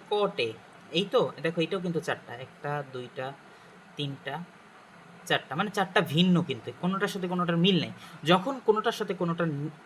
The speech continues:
মিল না থাকবে তখন তুমি বুঝে যাবা যে এইটা এই উপরে এই যে sec A, sec A, এই যে sec A লিখলাম, দেখছো? এখন এইটাই আমি দেখে বুঝে গেছি, যেহেতু চারটা ভিন্ন তার মানে এই নিচেরটাও এইটাই হবে।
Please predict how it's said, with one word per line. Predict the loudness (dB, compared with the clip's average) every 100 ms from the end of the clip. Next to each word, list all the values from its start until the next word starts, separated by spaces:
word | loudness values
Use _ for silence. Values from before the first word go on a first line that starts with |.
| -12 -2
মিল | 0 2 0
না | -2
থাকবে | -4 -4
তখন | -2 -2 -2
তুমি | -4
বুঝে | -2 -2 -2 -2
যাবা | 0 0 0 -8 -20 -20 -20 -14 -6
যে | -4 -4 -4
এইটা | -4 0 0 -2 -10 -20 -12 -8
এই | -6 -6 -4
উপরে | 0 0 0
এই | -4
যে | -8 -8 -4
sec | 0 2 2 0 -8 -10 -2 2
A, | 2 2 0 -8 -18 -14 -14 -6
sec | 2 2 2 -2 -6
A, | -4 -2 -4 -6 -16 -14
এই | -12
যে | -10 -4
sec | -2 -2
A | -2
লিখলাম, | -4 -4 -6 -8
দেখছো? | -6 -6 -6 -14 -20 -8 -4
এখন | -4 -2 -2
এইটাই | 0 2 2
আমি | 0
দেখে | 0 0 -2
বুঝে | -2
গেছি, | -2 -2
যেহেতু | 0 2
চারটা | 0 2
ভিন্ন | 2 0 -2
তার | -2 0
মানে | 2 2
এই | 2
নিচেরটাও | 2 0 0 2 2
এইটাই | 0 0 -2
হবে। | -4